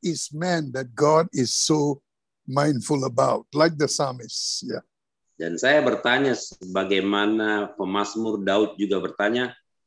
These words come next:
Speaker 2: "Apakah manusia sehingga engkau peduli memperhatikannya?"
Speaker 1: Remember, I'm from Singapore, a small country. You're from Indonesia, a big country. I've seen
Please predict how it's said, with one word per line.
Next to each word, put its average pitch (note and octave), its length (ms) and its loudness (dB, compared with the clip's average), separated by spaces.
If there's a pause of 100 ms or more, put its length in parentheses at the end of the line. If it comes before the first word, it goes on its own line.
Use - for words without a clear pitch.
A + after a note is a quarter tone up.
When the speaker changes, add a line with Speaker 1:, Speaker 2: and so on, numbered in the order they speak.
Speaker 2:
"Apakah B2+ 680 0
manusia A#2+ 760 0 (320)
sehingga A#2+ 640 2
engkau A2+ 320 0
peduli B2+ 480 0
memperhatikannya?" F#2 1120 -4 (1040)
Speaker 1:
Remember, F3+ 560 6 (160)
I'm C#3+ 160 0
from D#3 160 0
Singapore, F3+ 800 0
a - 20 -4
small F3 380 -4
country. E3+ 480 -4
You're C#3 160 -4
from C3+ 240 -2
Indonesia, D#3 640 2 (320)
a C3 80 2
big E3 240 6
country. E3 480 4
I've C3+ 160 2
seen F#3 480 -2